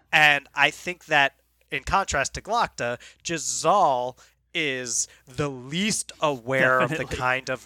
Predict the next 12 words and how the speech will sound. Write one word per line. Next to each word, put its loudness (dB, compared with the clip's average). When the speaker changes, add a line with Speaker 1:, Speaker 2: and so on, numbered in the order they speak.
Speaker 1:
novel 0
that -6
he -14
is -6
in, 0
and 2
that's -2
why 0
the -6
novel 0
gets -4
to, -10